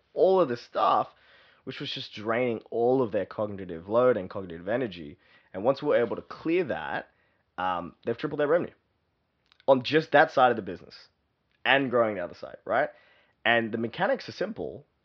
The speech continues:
you know, but they just weren't even executing on the mechanics. Uh,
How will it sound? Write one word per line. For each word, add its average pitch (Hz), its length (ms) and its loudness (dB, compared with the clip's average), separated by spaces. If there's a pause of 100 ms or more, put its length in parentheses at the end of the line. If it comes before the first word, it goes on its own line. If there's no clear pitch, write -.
(160)
you 117 140 -4
know, 113 140 2
but 110 240 4
they 123 100 0
just 131 140 -10
weren't 160 140 -2
even 120 140 -4
executing 98 480 -8
on 80 80 -10
the 78 80 -10
mechanics. 78 580 -14 (100)
Uh, 87 100 -8